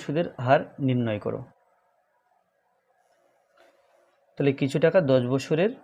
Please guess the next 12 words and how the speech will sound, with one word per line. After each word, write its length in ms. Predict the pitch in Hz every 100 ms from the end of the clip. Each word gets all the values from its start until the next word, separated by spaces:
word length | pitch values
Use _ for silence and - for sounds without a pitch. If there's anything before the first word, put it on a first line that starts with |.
| _ _ _ _ _ _ -
এটা 120 | 127 147 131
দশ 100 | 127 131
বছরের 320 | 139 165 175 -
সুদ, 260 | 139 123 110 - _ _ _ _ _ _ _ _ _ _ _ _ _ _ _ _ _ _ _ _ _ _ _ _ _ _ _ _ _ _ _ _ _ - 151
উহার 200 | 151 180
দুইয়ের 220 | 139 143 139
পাঁচ 120 | 143 151
অংশ 120 | 143 135
হয়, 140 | 117 143 - 143 123
বার্ষিক 340 | 123 - 196 - _ - -
সরল 220 | 143 147 -
সুদের 220 | 160